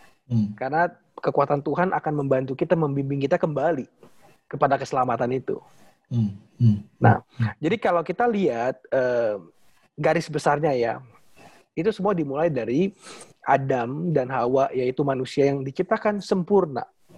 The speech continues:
Speaker 2: Dan memang itulah tujuan Allah sebenarnya, bahwa manusia akan hidup bahagia tanpa ada dosa.
Speaker 1: Ya.
Speaker 2: Tapi,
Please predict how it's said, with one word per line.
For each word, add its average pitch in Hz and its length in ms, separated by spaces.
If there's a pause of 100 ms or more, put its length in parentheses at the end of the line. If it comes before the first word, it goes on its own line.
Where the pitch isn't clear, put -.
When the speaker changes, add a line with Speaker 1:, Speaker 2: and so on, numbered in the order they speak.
(360)
Speaker 2:
Dan 151 260
memang 180 240
itulah 190 320
tujuan 147 320
Allah 139 200
sebenarnya, 139 680 (320)
bahwa 135 320
manusia 139 240
akan 151 160
hidup 143 320
bahagia 147 560 (760)
tanpa 151 580
ada 131 200
dosa. 127 400 (560)
Speaker 1:
Ya. 131 160
Speaker 2:
Tapi, 233 480